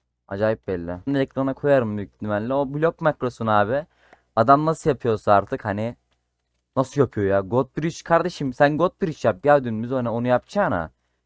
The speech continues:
Git bir gold bridge yapmayı öğren mesela ka-, kanka. Yani kanka sen git bir gold bridge yapmayı falan öğren ya kanka, hani öyle blok koyabiliyorsan hani, yani git bir gold bridge falan yap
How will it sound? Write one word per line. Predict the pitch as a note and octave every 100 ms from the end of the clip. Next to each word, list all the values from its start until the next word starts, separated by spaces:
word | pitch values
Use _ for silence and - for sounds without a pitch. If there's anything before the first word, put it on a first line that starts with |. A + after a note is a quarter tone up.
| _
Git | B2+ -
bir | C#3+
gold | D3 D3+
bridge | D#3+ D#3 E3
yapmayı | D#3+ D3 F#3
öğren | D3 G2+
mesela | F#2 F#2+ F#2+ F2+
ka-, | F2 F#2+ - _
kanka. | G#2+ G2 G2 G#2+ - _ _ _ _ _ _ _ _ - _ _ _ _ _ _ _ _ _ _ _ _ _ _ _ _ _
Yani | F2 G2+ A2+
kanka | D3 F3 F#3
sen | D3+ D3+
git | D#3 -
bir | D3+
gold | D3+ -
bridge | D3+ D#3 E3
yapmayı | D3+ E3 E3
falan | E3 F3+
öğren | E3+ C3
ya | G#2 A#2
kanka, | - C3 C#3+
hani | C3 A#2+
öyle | A#2 B2 A#2
blok | B2+ B2+
koyabiliyorsan | - C3 B2+ D#3+ F3 C#3
hani, | A#2 A2
yani | G#2 G#2+ G#2+
git | A2+ -
bir | A#2
gold | B2+ -
bridge | C3 C3+
falan | - C#3+
yap | D3 A#2+